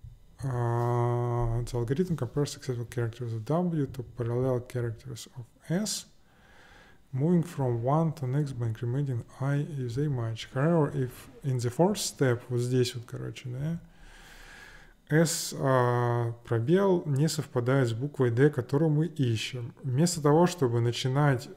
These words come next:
с позиции один, мы замечаем, что буква А не была между позициями один и два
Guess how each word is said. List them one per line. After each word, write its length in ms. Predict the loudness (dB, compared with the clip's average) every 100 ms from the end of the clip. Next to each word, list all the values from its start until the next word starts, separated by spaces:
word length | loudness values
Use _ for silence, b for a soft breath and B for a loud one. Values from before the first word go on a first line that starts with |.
| -16
с 120 | -16
позиции 720 | -6 -2 2 2 0 -4 -4 -4
один, 600 | -4 0 2 2 -2 -6 B B B B -16
мы 440 | -6 0 2 4 2
замечаем, 960 | 2 2 0 0 2 4 4 0 -2 -8 -16
что 360 | -14 -14 -6 -6
буква 520 | -4 -6 -2 -2 -2 0
А 480 | 2 2 0 -4 -10 -10
не 380 | -2 2 4 4
была 340 | 2 0 0
между 320 | -2 -6 -8
позициями 680 | -8 -6 -4 -4 -4 -6 -6
один 320 | -6 -6 -6
и 20 | -6
два 380 | -8 -8 -8